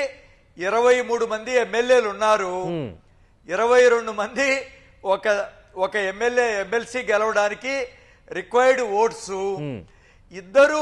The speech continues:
Speaker 1: ముగ్గురు, అట్లా ఇది, ఇది, ఇది ఎక్కడైనా ఇది జరుగుతుంది
Speaker 2: అసలు
Speaker 1: సార్.
Speaker 2: ఏడో
Speaker 1: ఇది,
Speaker 2: స్థానంలో మీరు
Speaker 1: దీని
Speaker 2: ఎందుకు ఆ
Speaker 1: గురించి
Speaker 2: పోటు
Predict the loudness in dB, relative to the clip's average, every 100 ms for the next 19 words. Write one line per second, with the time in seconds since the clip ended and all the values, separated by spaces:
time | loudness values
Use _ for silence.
0 | -4 -8 -4 0 4 4 2 -6 -20 _
1 | _ _ -8 -8 -2 2 2 2 -6 -12
2 | -12 -12 -12 -8 -6 -2 2 4 4 2
3 | -2 -4 -6 -6 -6 -8 -6 -2 2 4
4 | 6 6 4 4 2 4 4 4 2 0
5 | 4 6 6 6 4 4 4